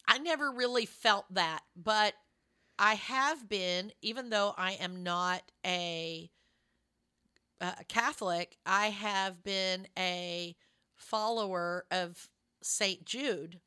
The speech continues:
because he is the saint,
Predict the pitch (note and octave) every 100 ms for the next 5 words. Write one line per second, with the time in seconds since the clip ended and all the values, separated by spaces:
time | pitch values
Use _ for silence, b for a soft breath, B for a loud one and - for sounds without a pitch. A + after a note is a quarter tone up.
0 | _ _ _ _ _ _ _ - F3 F3+
1 | G3 F#3+ - B B B B B - A#3
2 | A#3 - G#3+ G3+ G3+ F#3 - F3+ F#3+ F#3
3 | F3+ F3+ - - - G#3+ G3+ G#3 G#3+ -